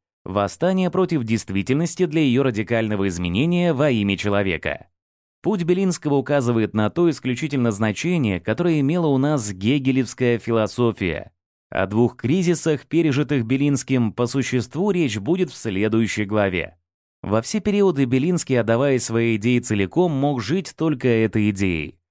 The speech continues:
Он был нетерпим и исключителен, как и все увлеченные идеей русские интеллигенты, и делил мир на два лагеря. Он порвал на идейной почве со своим другом Константином Аксаковым, которого очень любил.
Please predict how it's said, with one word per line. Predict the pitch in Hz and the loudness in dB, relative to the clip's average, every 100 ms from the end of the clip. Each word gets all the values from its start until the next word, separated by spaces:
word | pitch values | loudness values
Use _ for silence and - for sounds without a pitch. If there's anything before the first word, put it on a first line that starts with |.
| _ | _
Он | 98 123 127 | -2 0 2
был | 127 143 117 | 2 2 4
нетерпим | 120 123 135 - 156 170 143 - | 2 2 -2 -4 -6 -4 -4 -2
и | 127 | 0
исключителен, | 135 - 131 123 131 151 117 101 87 | 0 0 -2 -2 -2 -4 -2 -2 -2
как | 82 156 156 | -2 -2 -2
и | |
все | 120 - 180 | -4 0 0
увлеченные | 147 131 120 151 131 117 107 | 2 -2 -2 0 2 4 2
идеей | 98 147 151 | 2 2 2
русские | 113 117 113 110 110 | 2 0 -4 -2 -2
интеллигенты, | 104 107 98 113 113 95 85 76 | 0 0 2 2 2 0 -2 -2
и | 101 185 | -2 0
делил | 165 175 165 | -2 0 2
мир | 127 147 185 143 | 2 2 0 0
на | 131 | 0
два | 117 95 101 | 0 0 0
лагеря. | 101 104 101 95 80 - _ _ _ - | 2 0 0 -2 -4 -8 _ _ _ -2
Он | 131 196 | 0 2
порвал | 196 175 175 175 | 2 2 2 2
на | 143 135 | 2 2
идейной | 117 120 101 | 2 2 2
почве | 90 147 165 - 139 | 0 0 0 0 0
со | 113 107 | 0 -2
своим | 90 101 101 | 0 0 0
другом | 104 165 156 147 | 0 0 0 0
Константином | 123 131 123 104 95 131 120 | 0 0 0 -2 2 2 2
Аксаковым, | 110 - 135 131 110 95 85 | 0 0 -2 0 0 0 -2
которого | 82 95 160 156 123 - | -2 -2 0 2 0 0
очень | 113 143 135 123 | 0 0 0 0
любил. | 107 104 101 92 71 | 2 0 0 0 -4